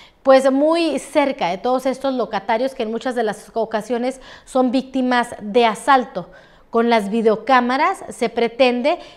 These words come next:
que estén, eh, sincronizadas hacia el C cuatro con la policía y que ellos puedan estar revisando qué es lo que sucede. En caso de algún acontecimiento, ver quiénes son las personas, poder identificar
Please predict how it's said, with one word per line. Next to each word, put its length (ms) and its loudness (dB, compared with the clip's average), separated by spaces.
que 180 6
estén, 520 -2
eh, 180 -2
sincronizadas 1080 0
hacia 260 -6
el 100 -6
C 200 -6
cuatro 520 -2
con 140 -4
la 140 -4
policía 540 -4
y 100 -6
que 160 4
ellos 260 0
puedan 300 0
estar 240 0
revisando 500 -4
qué 160 -4
es 60 -2
lo 140 -6
que 100 -6
sucede. 540 -6
En 180 -2
caso 540 2
de 160 -6
algún 340 -4
acontecimiento, 1000 -8
ver 380 0
quiénes 380 -4
son 120 -8
las 160 -6
personas, 540 -4
poder 560 0
identificar 960 -4